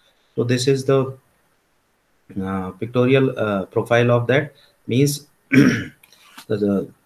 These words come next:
the, according to the speed, uh,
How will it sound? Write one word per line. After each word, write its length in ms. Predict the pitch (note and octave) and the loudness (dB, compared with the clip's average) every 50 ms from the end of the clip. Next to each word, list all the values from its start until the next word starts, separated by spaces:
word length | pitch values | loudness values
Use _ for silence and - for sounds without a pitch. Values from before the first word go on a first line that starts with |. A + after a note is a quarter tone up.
| _ - A#2 | _ -12 -2
the, 300 | A#2 A#2 A2+ A2 G#2 G2 | 0 2 2 2 0 -2
according 440 | - A#2+ A#2 C3 B2+ C3 C#3 D3 C#3+ | -2 0 2 2 4 4 4 4 4
to 80 | D3 | 4
the 160 | C#3+ D3 C#3 C3 | 6 6 4 4
speed, 540 | - - - - C#3 D3 E3 F#3+ - - _ _ _ _ _ _ _ _ _ _ _ _ _ _ _ _ _ _ _ _ _ _ _ _ _ _ _ _ _ _ - | 2 0 0 0 2 2 2 2 0 -6 _ _ _ _ _ _ _ _ _ _ _ _ _ _ _ _ _ _ _ _ _ _ _ _ _ _ _ _ _ _ -6
uh, 360 | A2 G#2+ G#2 G#2 G#2 G2+ G2 | -4 -4 -2 -2 -2 -2 -2